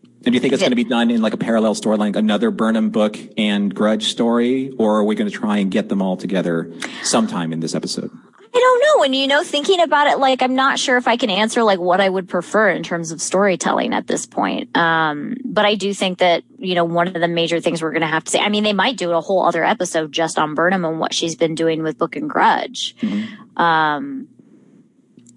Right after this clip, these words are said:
Speaker 2: I don't know. We'll see. But, you know, oh, I put this in my notes, too, that, like, only a year elapsed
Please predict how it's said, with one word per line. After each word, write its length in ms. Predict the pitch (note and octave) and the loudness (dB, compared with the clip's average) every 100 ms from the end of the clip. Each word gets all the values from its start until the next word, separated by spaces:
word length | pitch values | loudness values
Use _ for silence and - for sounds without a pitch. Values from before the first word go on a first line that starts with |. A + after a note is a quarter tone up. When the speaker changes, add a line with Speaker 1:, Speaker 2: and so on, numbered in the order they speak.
| - - - | -20 -14 -4
Speaker 2:
I 100 | D#3 | -2
don't 160 | E3 D#3+ | 0 0
know. 400 | F3+ F#3+ D#3 D#3 - | 2 0 -2 -8 -8
We'll 180 | F3+ F#3 | -2 0
see. 300 | - B3 G3+ | 2 2 2
But, 240 | E3+ F3 - _ - | 2 0 -2 _ -2
you 140 | G3+ | 2
know, 220 | F3 E3+ - - | 2 0 -4 -2
oh, 160 | B2 - - - - - - - - | 0 0 -8 -10 -16 -14 -12 -10 -2
I 120 | A#3+ | 0
put 280 | - C4 - | 0 -2 0
this 220 | B3 B3+ | 0 2
in 80 | G3+ | 0
my 160 | F3+ | 0
notes, 320 | F3+ E3 - | 0 -4 -4
too, 180 | - A3+ | 0 2
that, 180 | F#3 - | 2 2
like, 160 | D#3+ D#3 | 2 2
only 300 | A3+ D#4 C#4 | 0 2 2
a 80 | F3+ | 0
year 260 | D#3+ F#3+ | 0 2
elapsed 800 | F3 - - - - A#3+ - - | 2 2 0 -2 -6 -8 -6 -8